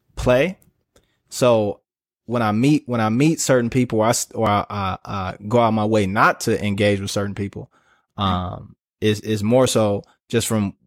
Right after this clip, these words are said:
in what context that I entered the music industry in,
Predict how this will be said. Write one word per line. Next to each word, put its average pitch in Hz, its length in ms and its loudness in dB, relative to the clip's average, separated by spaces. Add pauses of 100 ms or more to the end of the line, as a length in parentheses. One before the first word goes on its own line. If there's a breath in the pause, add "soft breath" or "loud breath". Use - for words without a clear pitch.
(720)
in 110 180 2
what 117 220 2
context 120 680 0
that 98 140 -4
I 107 200 0
entered 110 340 -2
the 95 100 -2
music 101 380 0
industry 92 440 -4
in, 98 420 -10